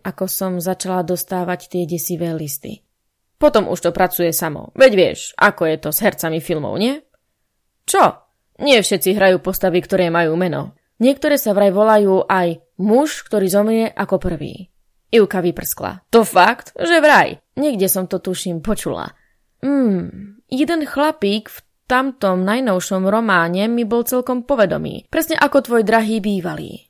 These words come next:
Si to s ním vybavila, čo? Žmurkla na mňa. Zomrel ako prvý, nie? V rámci terapie, odvetila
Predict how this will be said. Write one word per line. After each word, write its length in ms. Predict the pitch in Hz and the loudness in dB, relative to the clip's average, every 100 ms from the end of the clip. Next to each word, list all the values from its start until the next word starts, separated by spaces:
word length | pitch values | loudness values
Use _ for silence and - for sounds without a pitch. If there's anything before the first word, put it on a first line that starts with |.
| _ _ - | _ _ -8
Si 100 | 220 | -4
to 160 | 214 | -2
s 80 | 202 | -2
ním 220 | 202 190 | -2 -4
vybavila, 560 | 202 254 262 190 175 160 | -6 -2 0 2 2 0
čo? 480 | - 175 208 294 _ 202 | -2 -2 -4 -8 _ -6
Žmurkla 360 | 185 160 - 160 | -4 -4 -6 -8
na 80 | 165 | -8
mňa. 180 | - - _ _ | -10 -16 _ _
Zomrel 320 | 196 220 226 220 | -2 4 4 4
ako 240 | 240 262 262 | 2 0 2
prvý, 280 | 294 202 | 0 0
nie? 380 | 175 175 208 254 _ _ _ | 0 -2 -2 -6 _ _ _
V 100 | - | 2
rámci 540 | 294 247 190 - 180 156 | 6 6 6 2 -2 -2
terapie, 720 | 208 165 135 - 151 175 - _ _ _ | 0 0 -2 -6 -4 -4 -6 _ _ _
odvetila 500 | - 175 170 156 156 | -4 -2 -2 0 -2